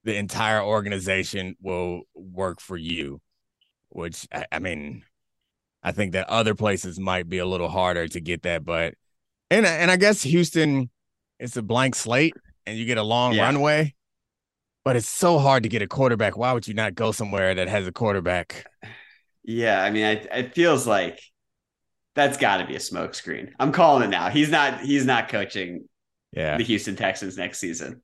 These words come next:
Speaker 1: Yeah, I, I doubt it. And, and they don't even have the number one overall pick 'cause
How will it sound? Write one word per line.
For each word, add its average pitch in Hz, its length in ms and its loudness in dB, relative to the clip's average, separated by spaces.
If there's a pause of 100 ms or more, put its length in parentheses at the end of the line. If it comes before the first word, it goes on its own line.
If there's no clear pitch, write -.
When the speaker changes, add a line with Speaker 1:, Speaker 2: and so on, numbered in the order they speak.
(220)
Speaker 1:
Yeah, 78 340 -12
I, 82 80 -18
I 95 40 -16
doubt 82 320 -8
it. - 120 -16
And, 90 400 -10
and 82 180 -12
they 104 80 -4
don't 123 140 2
even 123 140 2
have 123 80 2
the 127 80 2
number 123 260 2
one 123 260 0
overall 123 400 0
pick 143 320 0
'cause 101 400 -6